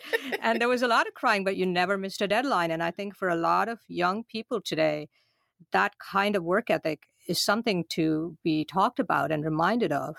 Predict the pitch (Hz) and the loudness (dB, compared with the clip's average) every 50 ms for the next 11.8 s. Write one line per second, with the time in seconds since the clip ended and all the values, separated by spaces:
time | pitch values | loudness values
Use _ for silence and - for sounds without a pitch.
0 | - - 175 165 - 175 180 190 - - - - 170 160 156 156 - - 165 160 | -6 -4 -4 -2 0 0 0 0 -2 -8 -4 -2 -2 -2 -2 -4 -4 -2 0 0
1 | 160 156 175 170 - 160 - 175 180 202 185 165 - 175 156 147 147 147 - 165 | 2 2 2 0 0 -2 -2 0 0 0 -2 -4 -4 -2 0 0 0 -2 -4 -6
2 | 151 160 160 180 220 - _ - 156 151 156 - - - - _ _ _ _ _ | -6 -6 -6 -6 -8 -8 _ -10 -10 -8 -10 -14 -16 -18 -20 _ _ _ _ _
3 | _ _ - - 190 190 190 196 196 196 - 196 208 208 202 196 196 190 - - | _ _ -8 -4 0 2 2 2 2 0 0 0 2 2 4 2 0 -2 -6 -14
4 | - - - - - - _ - 226 226 - 208 202 202 - - - - _ _ | -18 -18 -18 -20 -20 -20 _ -2 -2 0 2 0 0 0 0 -4 -6 -8 _ _
5 | 190 196 - - _ 202 202 185 - _ _ _ _ _ - - 196 196 202 185 | 2 2 2 2 _ 2 2 2 -2 _ _ _ _ _ 0 2 2 4 4 2
6 | 180 175 - - _ _ - - 190 180 175 175 - - 175 175 185 190 185 - | 0 -4 -8 -12 _ _ -6 -4 -2 0 2 0 2 2 2 2 4 2 2 0
7 | - - 170 165 160 160 160 160 147 - _ _ _ _ _ _ _ _ _ _ | 0 0 2 4 4 4 2 0 -2 -6 _ _ _ _ _ _ _ _ _ _
8 | _ _ 190 190 214 196 170 160 156 190 196 185 131 - - - - - 165 151 | _ _ 2 4 4 2 2 2 2 2 2 2 0 -2 -6 -8 -2 0 2 4
9 | 147 143 147 - - 147 147 151 151 147 139 139 135 131 127 - 117 117 151 117 | 4 2 2 0 2 2 2 4 4 4 2 2 2 2 0 0 0 0 0 0
10 | 120 120 - - - 139 131 131 123 113 - - - - - - _ - _ _ | -2 -4 -8 -4 -2 -2 0 2 0 0 0 -2 -4 -4 -6 -12 _ -20 _ _
11 | _ _ 151 156 - - 180 190 208 214 214 196 196 196 185 - | _ _ 0 0 0 -2 0 0 2 2 2 2 0 -2 -2 -6